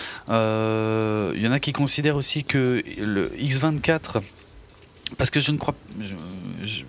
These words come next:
peut-être que je me trompe, mais il me semble pas que X vingt-quatre existe dans les comics. Euh, en fait, il est, euh, il est basé sur un personnage qui s'appelle Albert dans les comics,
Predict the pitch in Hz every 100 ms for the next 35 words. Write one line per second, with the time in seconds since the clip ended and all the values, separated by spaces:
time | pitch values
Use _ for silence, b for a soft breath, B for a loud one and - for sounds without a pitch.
0 | - - - 135 127 120 110 101 104 123
1 | 131 135 147 147 151 170 143 139 123 139
2 | 139 160 - 131 113 147 - 113 123 117
3 | 123 135 - - B B B B B 120
4 | 117 113 113 110 110 107 107 104 104 101
5 | 90 - 98 113 - 151 143 120 117 117
6 | 110 104 101 101 - 113 113 117 117 127
7 | 143 - 113 107 113 131 135 - 113 117
8 | 113 123 120 120 131 143 - 101 110 -
9 | 120 135